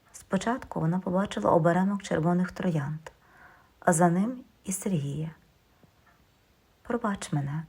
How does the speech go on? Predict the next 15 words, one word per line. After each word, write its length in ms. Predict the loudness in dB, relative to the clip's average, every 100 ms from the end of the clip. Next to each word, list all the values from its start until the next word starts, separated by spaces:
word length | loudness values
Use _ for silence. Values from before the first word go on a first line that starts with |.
| -12 -20 -20 -20 _
але 200 | 2 2
я 320 | 2 0 -2 0
не 120 | 2
можу 320 | 4 4 2
без 180 | 0 0
тебе 320 | 0 2 2
жити. 460 | 2 2 0 -4 -10 -14 -20 -20 -20 _ _ _ -4
Я 140 | 0
дуже 320 | 0 0 -2
завинив 480 | 2 4 4 4 4
перед 360 | 2 0 0 -2
тобою, 540 | 0 2 4 2 0 -4 -18 -20 _ _ -2
я 140 | 0
намагався 640 | 2 2 6 6 6 2
забути, 600 | 2 2 2 -2 -2 -6